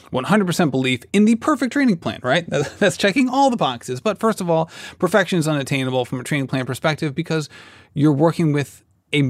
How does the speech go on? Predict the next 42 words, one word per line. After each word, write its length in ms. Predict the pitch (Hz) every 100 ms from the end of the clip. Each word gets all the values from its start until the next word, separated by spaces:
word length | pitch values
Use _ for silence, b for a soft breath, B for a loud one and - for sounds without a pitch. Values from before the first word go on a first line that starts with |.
| 135 -
a, 160 | 143 139 - -
with, 180 | 156 165
with 160 | 170
another 240 | 185 196 202
person, 500 | - 208 - - - _ -
right? 240 | 135 143
And 180 | 156 147
there 180 | 151 147
are 60 | 131
so 180 | -
many 140 | 196 170
factors 520 | - 160 165 - 123
that 160 | 127 -
can, 140 | 139
that 140 | 135
can 120 | 135 143
pop 240 | 151 143
up, 200 | 107 95
right? 160 | 135 147
Like, 160 | 139
I 60 | 151
got 140 | 175
a 40 | 165
snowstorm 480 | - 190 - 147
and 40 | 151
I 80 | 160
got 120 | 185
ice 160 | 196
on 60 | 143
the 60 | 110
ground, 260 | 107 -
right? 160 | - 147
Like, 140 | 135
who 140 | - 156
puts 200 | - 165
that 120 | 185
in 60 | 156
the 80 | 139
training 240 | 113 101
plan, 200 | - 107
right? 180 | 123 135
So 180 | - 143